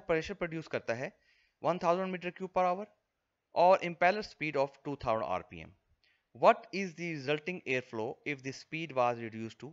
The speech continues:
one thousand आरपीएम? अगर स्पीड को रिड्यूस कर दिया जाए one thousand आरपीएम पे तो एयरफ्लो क्यू टू क्या बचेगा, सेकंड एयरफ्लो। तो क्यू टू is equal to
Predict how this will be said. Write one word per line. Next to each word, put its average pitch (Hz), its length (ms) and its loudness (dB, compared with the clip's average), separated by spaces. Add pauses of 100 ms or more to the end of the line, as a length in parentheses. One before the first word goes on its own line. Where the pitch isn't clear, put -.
(180)
one 101 200 -4
thousand 92 320 -12
आरपीएम? 87 380 -16 (420)
अगर 156 200 2 (100)
स्पीड 196 240 -6
को 185 120 -6
रिड्यूस 165 380 -4
कर 131 140 -2
दिया 123 180 -2
जाए 127 120 0
one 117 240 -6
thousand 113 180 -6
आरपीएम 95 380 -6
पे 202 120 -10 (400)
तो - 80 -8 (100)
एयरफ्लो 208 400 4 (440)
क्यू 190 160 -4 (100)
टू 165 160 -6
क्या 139 140 2 (100)
बचेगा, 90 280 -10 (120)
सेकंड 135 260 -2
एयरफ्लो। 82 380 -8 (360)
तो 160 80 -6 (100)
क्यू 285 160 0
टू 247 340 -4 (300)
is 151 240 -4
equal 117 260 -4
to 220 120 -8